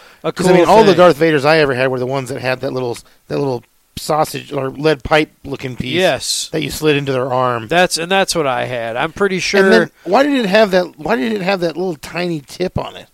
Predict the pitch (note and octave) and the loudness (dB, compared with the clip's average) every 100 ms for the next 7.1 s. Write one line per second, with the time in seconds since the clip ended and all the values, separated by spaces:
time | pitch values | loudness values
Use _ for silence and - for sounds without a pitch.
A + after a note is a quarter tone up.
0 | - C3+ D3+ D3+ D#3 E3+ B2 F#2 - E3+ | -8 -4 -4 -4 -2 -2 -4 -8 -8 -4
1 | D3+ D#3+ - G#4 A3+ A3+ G3+ F#3+ G3 F3 | 0 0 0 -2 0 -2 -2 -2 -2 -4
2 | - - A3 - B3 B3 _ _ C4 G#3+ | -6 0 0 0 -4 -6 _ _ -6 -2
3 | - F#3+ G3 - _ - C3 C#3+ C3+ A#2+ | -2 -4 -10 -12 _ -14 -10 -8 -8 -4
4 | F3+ A3 A3 G3+ G#3 G#3+ G3+ G3 G#3 G#3 | 2 6 6 4 2 4 4 4 2 2
5 | F3 F3 A#3+ D#4+ - C3 G2 A#3 A3 D#3 | 0 0 0 0 -4 -8 -2 0 2 2
6 | G#3 D#3+ D#3+ A#3 A2 - F#3 E3+ E3 D3+ | 2 0 -2 -4 -4 -4 -2 2 0 0
7 | - | -6